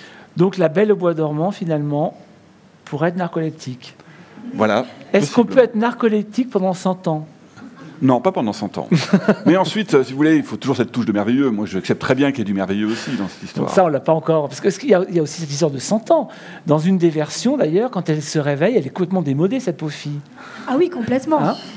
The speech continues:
Speaker 3: Complètement, c'est vrai. Et, euh, du reste, dans la version de Charles Perrault, ce n'est pas un baiser qui la réveille. C'est simplement que le,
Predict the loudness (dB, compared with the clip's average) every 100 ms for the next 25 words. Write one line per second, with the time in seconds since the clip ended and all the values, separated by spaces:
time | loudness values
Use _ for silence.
0 | -6 -2 -2 -2 -2 -2 0 0 2 -2
1 | -4 -6 0 2 4 4 2 2 2 2
2 | 0 2 2 2 2 2 0 0 0 2
3 | 0 0 -2 0 2 4 2 2 0 0
4 | 2 2 2 2 -2 -2 -2 0 0 0
5 | 2 0 -2 -8 -4 0 0 2 2 2
6 | 2 4 6 6 4